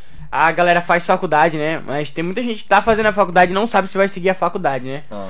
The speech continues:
Speaker 1: Eu penso assim, "Por que que eu vou fazer uma faculdade que eu não tenho certeza que eu vou seguir, se nesse tempo, ao invés de eu tá distribuindo a minha energia,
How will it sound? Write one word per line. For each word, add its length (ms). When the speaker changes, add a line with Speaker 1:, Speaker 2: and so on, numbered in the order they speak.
Speaker 1:
Eu 60
penso 240
assim, 260
"Por 280
que 240
que 100
eu 80
vou 80
fazer 300
uma 180
faculdade 560
que 100
eu 60
não 160
tenho 220
certeza 480
que 80
eu 40
vou 160
seguir, 480
se 180
nesse 400
tempo, 400
ao 100
invés 280
de 80
eu 40
tá 140
distribuindo 580
a 60
minha 160
energia, 640